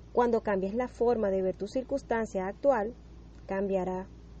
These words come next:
Pero mientras persista en verla como algo malo, algo de lo que necesitas escapar no cambiará. Cada vez que te empieces a sentir frustrado o temeroso,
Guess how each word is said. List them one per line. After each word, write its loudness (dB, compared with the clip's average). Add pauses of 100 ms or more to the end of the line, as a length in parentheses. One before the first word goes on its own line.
(400)
Pero 4
mientras 4
persista -2
en -2
verla 0
como -2
algo 0
malo, 0 (440)
algo 2
de 6
lo 0
que 0
necesitas -2
escapar -2 (180)
no 0
cambiará. -4 (1900)
Cada 2
vez 6
que 4
te 4
empieces 0
a -2
sentir 0
frustrado 0
o 2
temeroso, -2